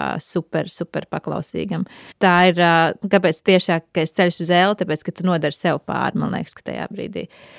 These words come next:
Es ļoti ceru, ka Arīna noticēs, ā, sev un, ā, ne tik ļoti darba devējam vai kaut kā tam līdzīga. Varbūt tas izklausās šausmīgi egoistiski, bet, ā,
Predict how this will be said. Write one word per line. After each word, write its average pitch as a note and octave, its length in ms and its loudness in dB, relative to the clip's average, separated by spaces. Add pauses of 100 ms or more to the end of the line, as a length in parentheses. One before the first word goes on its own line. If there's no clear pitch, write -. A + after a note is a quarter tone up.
(180)
Es A#3 240 6 (160)
ļoti G#3 580 6
ceru, F3 320 4
ka E3+ 160 4
Arīna E3 480 2
noticēs, E3+ 760 0
ā, D3+ 180 2 (960)
sev G3+ 560 6
un, E3 320 0
ā, E3 200 2 (380)
ne F3 420 2
tik - 240 -4
ļoti D#3 460 -2 (240)
darba D#3+ 440 2
devējam F3 800 2 (200)
vai D#3 180 -2
kaut D#3+ 220 -2
kā D3+ 100 0
tam E3 240 2
līdzīga. G3 300 4
Varbūt E3 220 0
tas - 120 -12
izklausās E3 380 -2
šausmīgi D#3 420 -2
egoistiski, A3 800 -2
bet, D#3+ 320 -4
ā, D#3 320 2